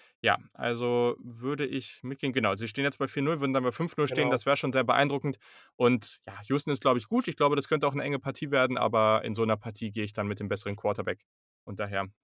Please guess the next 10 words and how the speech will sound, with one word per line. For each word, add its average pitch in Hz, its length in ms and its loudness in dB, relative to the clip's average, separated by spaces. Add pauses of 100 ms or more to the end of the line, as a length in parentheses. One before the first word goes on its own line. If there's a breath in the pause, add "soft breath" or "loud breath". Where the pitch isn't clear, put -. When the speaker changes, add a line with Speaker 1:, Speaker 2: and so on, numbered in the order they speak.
(160)
Speaker 1:
bin 98 100 -8
ich 101 120 -12
hier 98 140 -2
auch 104 160 -8
bei 95 300 -4 (880)
der 135 340 -2
Brigham 110 400 -2
Young 98 240 0 (140)
University. 104 920 -6
So, 113 640 2